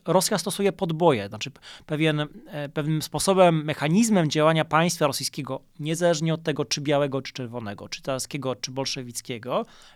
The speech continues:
jest prowadzenie podbojów. Bo, mówi Bączkowski dalej, to kolejny bardzo ważny element w jego, e, ekspertyzie rosyjskiej, to, że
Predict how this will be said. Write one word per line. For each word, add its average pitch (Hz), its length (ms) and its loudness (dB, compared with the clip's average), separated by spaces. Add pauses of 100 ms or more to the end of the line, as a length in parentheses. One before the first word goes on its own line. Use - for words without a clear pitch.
jest 175 180 0
prowadzenie 175 420 0
podbojów. 139 560 0 (540)
Bo, 143 680 4 (120)
mówi 156 220 0
Bączkowski 139 520 -4
dalej, 156 200 2
to - 80 -10
kolejny 160 460 4
bardzo 131 300 -2
ważny 139 320 -2
element 151 420 -2
w 117 40 -8
jego, 123 280 -8 (800)
e, 127 600 -6
ekspertyzie 151 680 0
rosyjskiej, 131 840 -2 (680)
to, 175 480 4
że 165 540 2